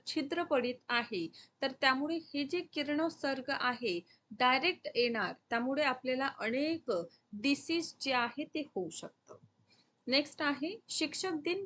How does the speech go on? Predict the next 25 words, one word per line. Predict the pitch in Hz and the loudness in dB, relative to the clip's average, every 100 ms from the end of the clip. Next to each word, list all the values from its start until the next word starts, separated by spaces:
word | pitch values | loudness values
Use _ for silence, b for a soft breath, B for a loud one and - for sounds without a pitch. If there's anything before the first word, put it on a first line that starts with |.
| - | -4
कधी | 277 240 339 | -2 0 0
साजरा | 392 302 220 233 220 | -2 -2 -2 0 -2
केले | 214 202 185 180 | -2 -4 -4 -6
जातो? | - 160 180 | -6 -8 -8
टीचर | 185 - 214 - 247 | -10 -8 -8 -2 -2
डे, | 247 254 330 - - | -2 -4 -4 -8 -4
है | |
ना, | 214 294 | -4 -4
सगळ्यांना | - 226 175 220 240 269 294 | -6 -10 -6 -2 0 2 0
आपल्याला | 269 247 254 | -2 -2 -2
कल्पना | 247 226 220 220 214 | -2 -4 -4 -4 -2
आहे. | 214 214 294 453 B B _ - | -4 -4 -8 -8 B B _ -8
अ, | 190 | -2
येथे | 233 254 339 | -2 -2 -6
चार | - 277 277 | 0 0 2
ऑप्शन | - 208 - 247 240 | 0 -2 -2 -2 0
आहे, | 233 - 269 370 _ _ _ - | -2 -4 -8 -8 _ _ _ 0
दहा | 214 202 254 | 0 2 -4
सप्टेंबर, | 254 214 - - 269 262 180 165 - - | -4 -6 -6 -2 0 0 -2 -4 -10 -18
बी | 190 240 269 320 _ _ - | -8 -4 -2 -4 _ _ 0
एक | 262 185 | 2 2
सप्टेंबर, | 196 - 247 - 254 247 185 165 - _ _ | -4 -4 -10 -4 -2 -2 -4 -8 -10 _ _
सी | - 330 | -6 -4
पंधरा | 349 269 208 220 349 | -2 -2 0 2 0
सप्टेंबर | 370 349 - 330 320 262 180 | 0 -4 -4 -2 0 2 0